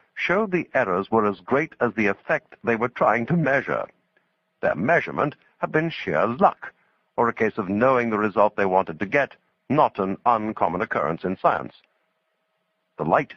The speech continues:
deflection has, however, been accurately confirmed by a number of later observations.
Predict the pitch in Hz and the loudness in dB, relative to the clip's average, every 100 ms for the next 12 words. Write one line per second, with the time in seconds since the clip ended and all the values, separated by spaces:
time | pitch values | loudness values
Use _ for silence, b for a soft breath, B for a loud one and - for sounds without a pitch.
0 | - 120 131 117 - 127 117 127 131 127 | -6 -4 -2 -2 -4 -2 0 0 0 0
1 | 117 110 120 110 104 - 135 - 135 117 | 0 0 0 -2 -2 -2 -2 0 -2 -2
2 | 135 143 139 80 90 - _ 135 131 117 | -4 -4 -2 -2 -4 -10 _ 0 2 0
3 | 98 117 127 107 90 87 104 76 76 87 | 2 2 2 0 -2 0 2 2 0 -2
4 | 117 113 - 69 - | -2 -2 -10 -14 -14